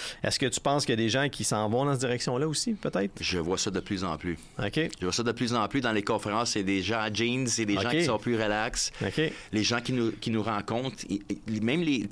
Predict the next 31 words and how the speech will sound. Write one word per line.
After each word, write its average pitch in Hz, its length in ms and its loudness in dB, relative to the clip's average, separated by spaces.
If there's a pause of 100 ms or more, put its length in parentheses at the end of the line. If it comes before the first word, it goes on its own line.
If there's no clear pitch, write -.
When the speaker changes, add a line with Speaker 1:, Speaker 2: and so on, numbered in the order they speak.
(120)
Speaker 2:
les 117 100 0
courtiers 135 340 -2
immobiliers 131 300 2
comme 107 180 0
vous, 143 140 0
quand 117 180 0
Speaker 1:
Mhm. 101 100 -2
Speaker 2:
ils 135 60 0
nous 120 100 2
rencontrent, 123 400 -2
ils 107 60 0
disent, « 120 80 -2
Hey - 20 -2
Mike, 117 240 -4
c'est, - 160 -2
c'est, - 180 -4
c'est - 140 -2
le 90 60 -2
fun 120 220 -2
parce - 160 -4
que - 80 -6
je - 60 -2
peux 107 100 0
venir 110 160 0
à 104 40 0
vos 98 120 0
bureaux 95 280 0
en 104 60 0
t-shirt, 127 420 0
en 98 140 0
jeans. 120 280 0